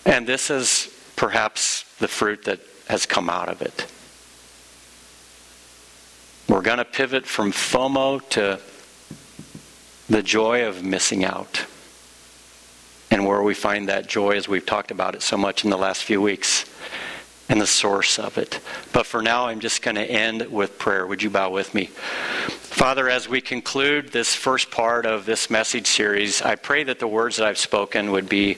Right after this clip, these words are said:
from you, and where they're not, Father, I pray that you help us to just put them aside.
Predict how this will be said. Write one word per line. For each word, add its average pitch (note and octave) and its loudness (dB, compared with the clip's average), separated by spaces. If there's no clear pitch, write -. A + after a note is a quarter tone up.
from B2 0
you, A2+ 2
and A#2 -2
where D3+ 2
they're C3+ 2
not, A2 0
Father, G2+ 0
I G#2+ 2
pray A2+ -2
that G#2+ -4
you G#2+ -4
help G#2 -2
us G2+ -4
to G#2 -4
just G2 0
put - 0
them G2 -2
aside. F2+ 0